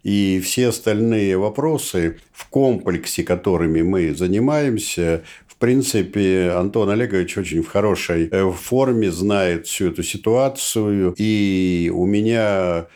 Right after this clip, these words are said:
с ним сложились очень такие хорошие, нормальные отношения, конструктивные, именно для того, чтобы взаимодействовать. Ну, сегодня вот, допустим, э, уже мы получаем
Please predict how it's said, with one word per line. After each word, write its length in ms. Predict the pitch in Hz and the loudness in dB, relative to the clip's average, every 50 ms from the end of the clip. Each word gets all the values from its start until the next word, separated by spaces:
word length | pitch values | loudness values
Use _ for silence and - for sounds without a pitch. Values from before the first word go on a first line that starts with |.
| - - - - - | -20 -20 -20 -20 -14
с 160 | - - - | -10 -4 0
ним 260 | 98 104 104 95 87 | 2 2 2 2 0
сложились 580 | - - 107 101 98 95 107 104 95 90 85 - | 0 0 0 0 2 2 0 0 0 0 0 0
очень 300 | 95 87 - - 90 87 | -4 -4 -2 -2 -4 -2
такие 400 | - 95 87 - - 92 85 78 | -2 -2 -4 -2 0 0 0 0
хорошие, 540 | - - 101 113 107 90 - - 90 85 80 | 0 0 0 2 2 0 0 -2 -2 0 0
нормальные 600 | 87 92 92 92 101 104 95 87 85 87 92 90 | 0 0 0 0 0 0 0 0 0 0 0 -2
отношения, 760 | 180 - - 147 - - - 139 139 143 135 117 92 85 80 | -2 -2 -2 -4 -2 -2 -2 -2 0 0 2 2 0 0 -2
конструктивные, 920 | - 90 82 80 - - 101 90 - - - 113 98 87 87 85 82 82 - | -2 -4 -4 -4 -2 -4 -4 -4 -4 -4 -2 0 2 2 2 2 0 0 0
именно 340 | 117 120 120 113 104 101 92 | 0 2 2 2 2 0 0
для 160 | 87 95 92 | 0 0 0
того, 300 | 90 95 101 104 117 123 | 0 0 0 0 0 -2
чтобы 600 | 117 - - 101 90 82 90 90 87 87 87 85 | -4 -4 -4 -4 -2 0 0 2 2 2 0 -2
взаимодействовать. 1080 | 73 67 76 101 101 92 95 85 80 76 73 71 71 - - - 76 73 76 78 - - - - - - - | -4 -2 0 0 2 2 0 0 -2 -2 -4 -4 -4 -6 -6 -4 -2 0 -2 -2 -4 -10 -14 -14 -14 -8 -2
Ну, 280 | - 117 139 151 143 120 | 0 2 2 2 2 0
сегодня 520 | - - 101 101 117 127 123 104 101 98 92 | 0 0 0 2 2 0 0 0 0 0 2
вот, 200 | 95 95 87 76 | 2 0 -2 -2
допустим, 720 | - 95 92 - - 110 104 - - - 98 85 85 85 - - - - _ - | -2 -2 -2 -2 -2 -2 -2 -2 -2 0 0 0 0 -2 -6 -18 -20 -20 _ -2
э, 400 | 90 87 85 87 85 85 85 85 | 0 2 2 4 2 2 2 2
уже 580 | 85 82 80 78 82 101 107 104 101 98 92 80 | 2 0 0 0 0 0 0 2 2 0 0 0
мы 160 | 82 90 85 | 0 -2 -2
получаем 800 | - 92 90 90 87 - - - 101 98 95 92 87 85 82 | 0 0 0 0 -2 -2 0 0 2 2 2 2 0 0 -2